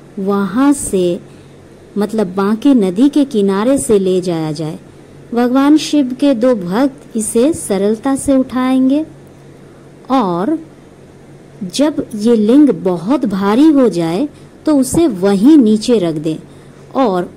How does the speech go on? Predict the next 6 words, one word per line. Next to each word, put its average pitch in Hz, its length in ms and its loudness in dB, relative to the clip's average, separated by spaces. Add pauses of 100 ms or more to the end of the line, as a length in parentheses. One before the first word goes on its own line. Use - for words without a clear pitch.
(120)
उस 320 280 -2
स्थान 185 540 -4
पर 294 320 -2 (400)
स्थापना 196 580 -4
कर 185 200 -6
दें। 156 160 -12